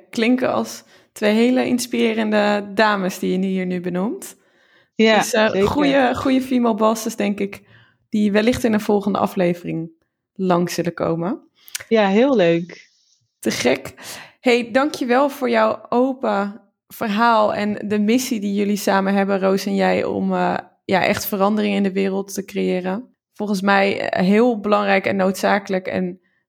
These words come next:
Speaker 1: dat we dankbaar mogen zijn voor vrouwen zoals jullie die hierin de strijd aangaan met z'n tweeën. Ehm, ben je nou op zoek naar een baan of zoek je in jouw organisatie hulp bij dit thema? Dan kun je natuurlijk naar de website gaan van Trickle. Dat is trickle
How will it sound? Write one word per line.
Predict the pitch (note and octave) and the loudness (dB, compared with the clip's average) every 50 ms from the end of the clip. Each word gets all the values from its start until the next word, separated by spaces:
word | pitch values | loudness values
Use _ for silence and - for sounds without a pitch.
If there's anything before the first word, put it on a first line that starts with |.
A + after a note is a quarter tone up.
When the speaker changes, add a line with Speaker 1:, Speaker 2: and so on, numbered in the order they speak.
| _ _ _ | _ _ _
Speaker 1:
dat | - G3 F#3+ | -10 -8 -6
we | F#3+ F#3 F3 - _ _ | -6 -6 -8 -10 _ _
dankbaar | _ - G3+ G#3 A#3+ A#3 A#3 G#3+ G#3 | _ 0 0 2 2 2 0 2 2
mogen | G3 F#3+ G3 G3 | 2 2 0 0
zijn | F#3+ - F#3 F#3 F#3+ | -2 -2 0 -2 -2
voor | - - F#3+ | -4 -8 -14
vrouwen | - - - F#3 F#3 F3+ F#3 F3+ | -10 -6 -2 0 0 0 0 -2
zoals | - G3+ F#3+ F#3 E3+ | -4 -4 -4 -4 -2
jullie | F#3 F#3+ F#3+ F#3+ F#3 | -2 -2 -2 -2 -2
die | F3+ F3+ F3+ F3+ | -4 -4 -6 -4
hierin | F#3 G3 G3 F#3+ F#3 F#3 F#3 F3+ | -2 -2 0 0 0 0 -2 -2
de | F3+ F#3 | -4 -6
strijd | - - - G3+ G#3+ A3 C4+ B3+ - | -6 -4 0 0 2 2 0 -2 -2
aangaan | - A3 A#3 A3+ - - G#3 G#3+ A3 G#3+ | -2 0 -2 -2 -2 -2 -2 -2 -2 -4
met | G#3+ G#3+ G#3+ | -6 -8 -8
z'n | - | -10
tweeën. | - - G#3+ G#3 G#3 G#3 G#3+ A#3+ B3+ - _ _ _ _ _ _ _ _ _ _ - | -10 -6 -4 -4 -2 -2 -4 -6 -8 -12 _ _ _ _ _ _ _ _ _ _ -2
Ehm, | - A3 G#3+ G#3 G#3 G#3+ G#3+ G#3+ - - - _ - - | 0 2 4 4 2 2 0 -2 -6 -12 -20 _ -20 -16
ben | - G3+ F#3 A3 A#3 D4 | -10 -4 0 2 4 4
je | D#4 D4 | 4 4
nou | B3+ A#3 G3+ | 4 2 2
op | - G#3 | 0 -2
zoek | - - A#3 A3 | -2 -2 -2 -2
naar | A3 G#3+ G3+ | -2 -2 0
een | G3+ G3 F#3 | 0 0 0
baan | F3 F3+ F3 F3+ G#3 B3 C4 B3+ - | 2 2 2 2 2 2 0 -2 -2
of | - G#3+ G3+ | -4 -6 -6
zoek | - - A#3+ A#3 - | -6 -6 -6 -6 -6
je | - A#3 - - - - - _ _ _ | -4 -2 -2 -2 -2 -4 -8 _ _ _
in | - G#3 G#3 G#3 | -2 0 2 2
jouw | G#3 G3+ G3+ G3 | 4 2 2 2
organisatie | - A3 G#3 - G#3+ G3 G#3 G3+ G3 - G#3 - G#3+ G#3 F#3 | 0 -2 -2 -2 -2 -2 0 0 0 0 0 -2 0 0 2
hulp | G3 G#3 A#3 A#3 - | 2 2 2 2 0
bij | G#3+ F#3+ | 0 0
dit | F3 F3+ F#3 - | 0 -2 -4 -2
thema? | - F3+ F3 F3 F3+ F3 F3 G3+ B3 C#4+ - _ _ _ _ _ _ _ _ _ | -2 -2 0 0 -2 -2 -2 -2 -2 -4 -8 _ _ _ _ _ _ _ _ _
Dan | - G3+ A3 A3 A3+ A3+ | 0 2 2 2 0 0
kun | B3+ A#3+ | 0 2
je | A3+ | 2
natuurlijk | A3 A3+ A3 A3+ G#3 G#3+ G#3 | 2 0 -2 -2 -4 -2 -2
naar | G3+ G3+ | -2 -2
de | G3 G3 | 0 0
website | G3+ G3+ G3 G3+ - G3+ F#3 F#3 F#3 | 0 0 0 0 0 0 0 0 -2
gaan | - F#3+ F#3 F#3 F#3 F#3 | -2 0 0 0 0 -2
van | - F#3+ F#3 | -4 -6 -6
Trickle. | - - - G#3+ G#3+ G#3+ A#3 A3+ A#3 C4 - - - | -4 -2 -2 0 0 2 2 2 2 0 -2 -4 -6
Dat | - G3+ G3+ | -8 -6 -4
is | F3+ F3+ F3 - - - _ | -4 -4 -4 -4 -8 -12 _
trickle | - - A#3 A#3+ A#3+ B3 A#3 | -2 0 0 0 2 0 -2